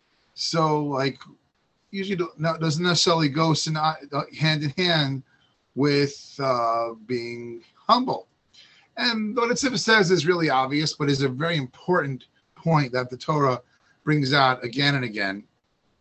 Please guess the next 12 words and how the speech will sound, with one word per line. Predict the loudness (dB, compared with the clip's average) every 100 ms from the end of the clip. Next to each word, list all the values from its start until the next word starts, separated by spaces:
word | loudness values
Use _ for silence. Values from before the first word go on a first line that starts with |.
| _ _ _ -16 -16 _ _ _
that | -2 2 4 4 2 -4 -16 _ _ _ _ _ -14 -12 -8
what | 0 2 2 -2 _
the | 0 4
definition | 4 4 2 4 4 2 2
of | 0
humble, | 2 -2 0 -4 -8 -10
at | -10
least | -8 -8 -12
from | -14 -16
the |
Torah's | 0 2 2 -2
perspective, | -12 -2 0 0 -6